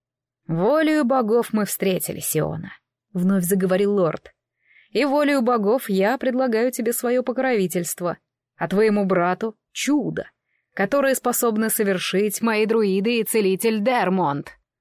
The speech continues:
Но прежде чем удивленная девушка успела хоть что-то сказать, он продолжил. «Взамен я попрошу тебя о небольшой услуге». «Что мне нужно сделать, господин?»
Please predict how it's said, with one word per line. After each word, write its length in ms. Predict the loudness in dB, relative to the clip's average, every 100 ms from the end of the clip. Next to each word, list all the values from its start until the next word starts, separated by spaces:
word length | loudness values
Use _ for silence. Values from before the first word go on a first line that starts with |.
| _ _ -2
Но 260 | 0 0
прежде 420 | 0 0 0 0 -2
чем 240 | -2 -2
удивленная 520 | 0 0 0 0 0
девушка 440 | 0 0 0 -2 -4
успела 420 | -2 -2 0 0
хоть 240 | -2 -4
что-то 520 | -6 -8 -4 -2 0
сказать, 480 | -4 -2 -2 0 -2 -6 -20 -10
он 140 | -4 -2
продолжил. 680 | 0 2 2 0 -4 -10 -14 _ _ _ _ _ _ _
«Взамен 680 | -6 -2 0 2 2 2 0 -2 _ _ _ _ _ _ _
я 240 | -6 -4
попрошу 480 | -4 -2 -2 -2 -4
тебя 340 | -2 -2 0
о 60 | 2
небольшой 540 | 2 0 -2 0 0
услуге». 540 | 0 -2 -2 -2 -6 -10 _ _ _ _ _ _ _
«Что 320 | -12 -4 -2
мне 220 | 2 2
нужно 300 | 2 2 0
сделать, 420 | 0 0 0 0
господин?» 600 | 0 -2 0 0 0 -2